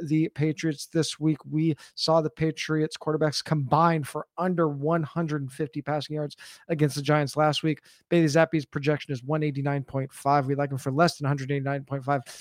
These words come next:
passing yards this week. Uh, and Rashee Rice, we saw a little bit of a breakout game from him last week. And this week against the Packers, his projection is forty-seven and a half receiving yards. We like Rashee Rice for more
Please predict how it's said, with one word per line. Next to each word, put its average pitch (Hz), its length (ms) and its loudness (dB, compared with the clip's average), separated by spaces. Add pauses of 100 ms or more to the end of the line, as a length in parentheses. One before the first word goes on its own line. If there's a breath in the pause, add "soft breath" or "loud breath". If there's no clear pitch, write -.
(140)
passing 151 400 0
yards 143 360 2 (100)
this 143 360 -2
week. 143 280 -4 (100)
Uh, 165 60 -4 (460 loud breath)
and 185 380 8 (180)
Rashee 214 360 4
Rice, 208 300 8
we 156 60 -2
saw 170 200 4
a - 20 2
little 165 180 4
bit 160 100 4
of 147 80 0
a 143 40 -6
breakout 160 400 4
game 156 200 0
from 160 260 0
him 151 220 0
last 147 440 0
week. 175 320 -2 (320 loud breath)
And 156 460 2
this 165 320 2
week 180 220 4
against 165 240 -2
the 151 60 -10
Packers, 165 720 0
his 160 140 0
projection 147 460 0
is 123 80 -8
forty-seven 147 880 -2 (380)
and 196 120 4
a 165 40 8
half 156 240 2
receiving 143 340 -4
yards. 139 240 -2
We 147 80 0
like 147 140 0
Rashee 143 280 -8
Rice 143 200 0
for 151 160 -4
more 151 400 4